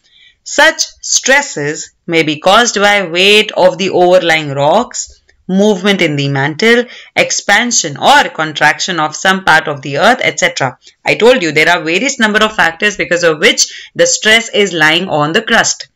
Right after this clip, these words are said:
वो स-, वो जो surface है crust के ऊपर का, जिसके ऊपर rocks हैं बड़े, पूरी दुनिया जी रही है उसी crust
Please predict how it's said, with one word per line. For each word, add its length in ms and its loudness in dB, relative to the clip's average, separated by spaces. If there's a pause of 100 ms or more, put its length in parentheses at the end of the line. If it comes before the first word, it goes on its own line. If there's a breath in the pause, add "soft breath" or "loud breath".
(340)
वो 120 4 (380)
स-, 400 -2
वो 200 2
जो 160 2
surface 480 0
है 120 -2 (260)
crust 240 0
के 80 -4
ऊपर 260 -2
का, 220 0 (760 loud breath)
जिसके 260 -4
ऊपर 220 0
rocks 420 2
हैं 100 -4
बड़े, 280 4
पूरी 240 -4
दुनिया 340 0
जी 200 -2
रही 220 2
है 160 2
उसी 260 -2
crust 320 -2